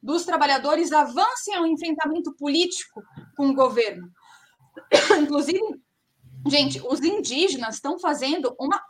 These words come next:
forte mobilização há semanas em Brasília, né? A gente consegue imaginar o que que seria dez mil indígenas acampados em Brasília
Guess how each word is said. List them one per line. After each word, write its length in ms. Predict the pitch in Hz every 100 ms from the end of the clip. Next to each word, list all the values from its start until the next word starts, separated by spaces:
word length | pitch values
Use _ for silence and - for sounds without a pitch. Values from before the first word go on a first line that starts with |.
| -
forte 580 | - 330 427 - - - 226
mobilização 720 | 254 247 233 226 220 294 359 -
há 80 | 262
semanas 760 | - 440 349 415 - - - _ _ _
em 100 | 240
Brasília, 520 | 240 247 233 220 175 175 _ _ _ _
né? 320 | 208 254 370 - _ _
A 100 | 233
gente 220 | 277 415 -
consegue 360 | 453 427 415
imaginar 840 | 427 415 320 330 277 311 427 277 -
o 40 |
que 140 | 359
que 80 | 381
seria 380 | - 320 285 359
dez 420 | 247 349 466 440
mil 220 | 349 415 392
indígenas 720 | 339 247 294 359 262 254 247
acampados 760 | 269 285 269 269 339 381 359 320
em 120 | 370
Brasília 800 | 311 277 180 208 320 311 196